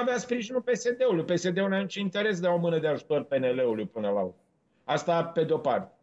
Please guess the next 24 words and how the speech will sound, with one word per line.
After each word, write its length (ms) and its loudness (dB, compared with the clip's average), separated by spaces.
În 120 -6
ceea 160 0
ce 140 -2
privește 380 0
chestiunea 460 0
cealaltă, 480 0
aici 220 -2
încă 260 0
lucrurile 320 -2
sunt 180 -4
neclare, 380 0
apropo 400 0
de 340 2
suprapunerea 800 0
asta, 200 0
ce 140 -2
spunea 300 -2
Cristian 380 -2
Preda, 320 0
apropo 400 -2
de 200 2
suprapunerea 600 0
asta 200 -2
cu, 420 0